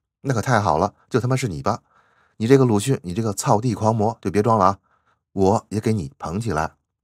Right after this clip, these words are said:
毛主席呢，同样的取巧了一次，他利用鲁迅，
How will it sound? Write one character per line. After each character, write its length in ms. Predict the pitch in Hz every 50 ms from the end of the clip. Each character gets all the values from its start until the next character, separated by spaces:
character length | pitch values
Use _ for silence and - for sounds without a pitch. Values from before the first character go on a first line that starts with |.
| _ _ _
毛 160 | - 113 131 147
主 100 | 143 127
席 100 | 127 135
呢， 160 | 135 127 120 -
同 160 | - 113 127
样 100 | 131 120
的 60 | 107
取 160 | 95 - -
巧 140 | 113 110 90
了 100 | 82 85
一 20 |
次， 220 | 90 - 117 - _ _ _ _ _ _ _ _ _
他 220 | - - 165 175
利 120 | 185 185 165
用 220 | 151 143 120 101
鲁 220 | 82 80 67 69
迅， 200 | 69 - 139 127